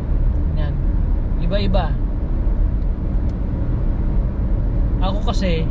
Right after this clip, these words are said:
kaming dalawa ni Mrs. na hindi kami masyadong magastos. Namamanage namin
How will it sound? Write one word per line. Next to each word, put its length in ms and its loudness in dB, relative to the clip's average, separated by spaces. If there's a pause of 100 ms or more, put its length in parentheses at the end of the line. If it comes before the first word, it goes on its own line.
(1200)
kaming 240 0
dalawa 320 2
ni 80 2
Mrs. 640 0 (3000)
na 160 2 (1300)
hindi 240 2
kami 160 0
masyadong 440 0
magastos. 760 0 (2250)
Namamanage 640 2
namin 400 0